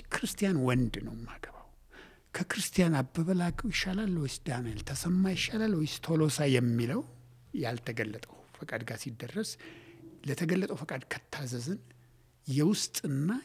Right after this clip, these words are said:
የውጭ ብርሃን እግዚአብሔር በውስጣችን ምን ይላል? አእምሯችን ምን ይላል? ልባችን ምን ይላል?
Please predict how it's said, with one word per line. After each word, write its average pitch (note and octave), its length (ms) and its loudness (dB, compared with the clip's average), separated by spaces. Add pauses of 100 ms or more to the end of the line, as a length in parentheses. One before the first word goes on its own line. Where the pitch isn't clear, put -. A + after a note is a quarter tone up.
የውጭ D3 440 6
ብርሃን B2+ 300 -2
እግዚአብሔር A#2 420 -4 (100)
በውስጣችን E3 680 2
ምን F3 180 4
ይላል? A#2 280 -2
አእምሯችን G#3+ 560 0
ምን F#3+ 120 4
ይላል? B2 260 -2
ልባችን D#3+ 520 -4
ምን D3 160 -2
ይላል? - 260 -10